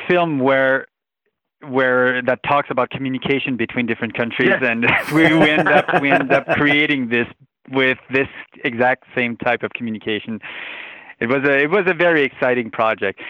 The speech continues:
Speaker 1: and I wouldn't, I, w-, I would be sad not to mention also the, the, the, the strong will that,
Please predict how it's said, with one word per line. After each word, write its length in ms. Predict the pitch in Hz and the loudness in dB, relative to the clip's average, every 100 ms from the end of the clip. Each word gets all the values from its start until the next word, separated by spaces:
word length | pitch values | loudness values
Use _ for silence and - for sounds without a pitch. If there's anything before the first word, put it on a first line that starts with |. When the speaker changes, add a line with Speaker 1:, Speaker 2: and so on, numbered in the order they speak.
| - | -4
Speaker 1:
and 160 | 151 156 | -2 2
I 120 | 165 | 2
wouldn't, 260 | 170 196 185 | 2 0 0
I, 140 | 156 | 0
w-, 180 | 165 165 | 0 0
I 160 | 151 147 | 0 2
would 220 | 143 151 | 0 0
be 340 | 156 151 147 131 120 | 2 2 2 0 0
sad 240 | 160 165 | 0 2
not 240 | 156 143 135 | 0 -4 -4
to 80 | 135 | -4
mention 380 | 127 127 - 123 | -2 -2 -4 -2
also 300 | 120 - 120 | -2 -2 0
the, 280 | 117 113 110 | 2 2 2
the, 280 | 110 107 101 - - - - - | 0 0 -2 -10 -20 -20 -20 -4
the, 520 | 117 113 113 110 110 107 | 0 2 2 2 0 0
the 140 | 110 | -2
strong 360 | - 139 131 120 | -2 -2 0 0
will 320 | 131 135 131 | 2 2 2
that, 220 | 120 117 | 2 0